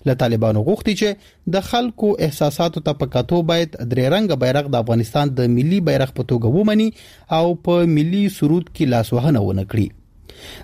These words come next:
د افغانستان د موسیقۍ د ملي انسټیټیوټ پخوانی مشر احمد سرمست د طالب چارواکي انس حقانی افغانستان وګټله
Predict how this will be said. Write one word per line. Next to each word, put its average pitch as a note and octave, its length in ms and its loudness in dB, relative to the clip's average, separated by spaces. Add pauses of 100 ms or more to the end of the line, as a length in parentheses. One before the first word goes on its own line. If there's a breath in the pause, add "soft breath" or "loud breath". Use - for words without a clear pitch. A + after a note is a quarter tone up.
د F#3+ 140 2
افغانستان G#3+ 460 0
د G#3+ 160 2 (100)
موسیقۍ F#3+ 520 0
د E3+ 200 2
ملي E3+ 260 0 (160)
انسټیټیوټ D3+ 640 -2
پخوانی C#3+ 360 2 (120)
مشر G3+ 320 -2 (100)
احمد D3+ 380 0
سرمست C#3+ 440 0 (200)
د A2+ 100 -10
طالب C#3 320 0
چارواکي F3+ 480 0 (400 soft breath)
انس G#3 280 0
حقانی C3 420 2 (420)
افغانستان D3+ 540 -2
وګټله G#3 440 0